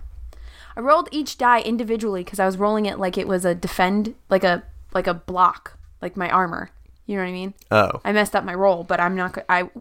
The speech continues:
Speaker 1: I would ask to re-roll, but I feel like that would be unfair. So
Speaker 2: Do you just wanna re-roll and ask
Speaker 1: Can I do
Speaker 2: Zach to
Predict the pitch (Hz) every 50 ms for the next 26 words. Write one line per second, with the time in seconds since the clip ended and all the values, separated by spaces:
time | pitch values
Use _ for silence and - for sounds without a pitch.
0 | - - 208 202 202 202 220 240 277 - - - - - 254 220 226 240 254 262
1 | 233 247 262 277 240 208 202 214 220 - - - - - 208 208 202 - - 214
2 | 208 - 202 190 190 190 190 180 202 185 185 196 196 - 202 196 202 220 247 -
3 | - - - - - - - - - - - 220 190 185 175 175 180 180 - 110
4 | 107 104 101 - - 107 104 104 101 101 95 - - 98 98 98 101 98 95 101
5 | 107 104 98 95 95 101 110 117 - - - 101 104 202 202 202 190 202 - 233
6 | 262 - -